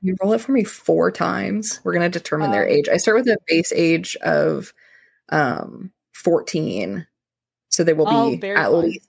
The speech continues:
Speaker 1: eighteen. Yeah.
Speaker 2: Uh, eight.
Speaker 1: Okay.
Speaker 2: Three.
Speaker 1: Okay.
Speaker 2: Five.
Speaker 1: Okay.
Speaker 2: One.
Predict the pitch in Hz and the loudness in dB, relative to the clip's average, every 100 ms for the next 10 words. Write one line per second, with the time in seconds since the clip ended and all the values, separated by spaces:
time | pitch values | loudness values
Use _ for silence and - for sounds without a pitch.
0 | _ - _ _ - _ _ _ _ - | _ -20 _ _ -20 _ _ _ _ -2
1 | 113 80 190 - _ - 202 196 196 - | -2 -2 -8 -12 _ -2 2 4 2 0
2 | 196 202 330 - - - - _ _ - | -4 -4 -6 -14 -18 -18 -20 _ _ -20
3 | - _ _ _ _ - 180 170 311 220 | -20 _ _ _ _ -6 -2 -2 -4 -6
4 | 220 214 202 208 220 _ _ _ _ _ | -8 -8 -10 -10 -12 _ _ _ _ _
5 | _ - - - - 185 247 _ _ _ | _ -20 -20 -10 -2 -2 -2 _ _ _
6 | _ _ _ - 180 180 185 185 185 _ | _ _ _ -2 0 0 -2 -4 -10 _
7 | _ - _ _ _ _ _ - 190 285 | _ -20 _ _ _ _ _ -2 0 0
8 | _ 180 - - 220 | _ -16 -16 -16 -20